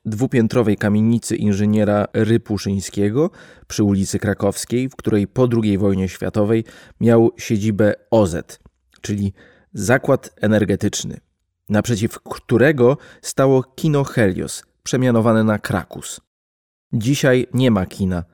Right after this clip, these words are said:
za to stanął nowoczesny gmach supermarketu, z czym wielu tarnowian nie mogło się pogodzić.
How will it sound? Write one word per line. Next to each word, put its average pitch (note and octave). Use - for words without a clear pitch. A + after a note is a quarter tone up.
za B2
to B2+
stanął C3
nowoczesny A#2+
gmach G2
supermarketu, G2
z -
czym G#2
wielu A2
tarnowian G#2+
nie A2+
mogło A2
się F#2
pogodzić. F#2